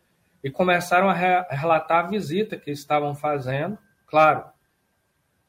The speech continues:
em estado de emancipação da alma, a essas pessoas encarnadas. Mas aqui nós observamos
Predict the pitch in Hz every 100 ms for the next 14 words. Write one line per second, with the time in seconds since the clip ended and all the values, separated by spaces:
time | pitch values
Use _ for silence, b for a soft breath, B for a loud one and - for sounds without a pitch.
0 | _ _ _ _ 131 131 - 151 135 135
1 | 131 127 - 139 135 - 143 170 160 156
2 | 175 190 - _ _ _ _ 160 156 156
3 | 170 156 175 160 165 156 165 160 175 139
4 | 143 127 98 - _ _ _ _ _ _
5 | _ _ - 131 160 170 156 - 247 -
6 | - _ _ _ _ 135 147 156 156 170
7 | - 175 160 147 170 190 139 113 -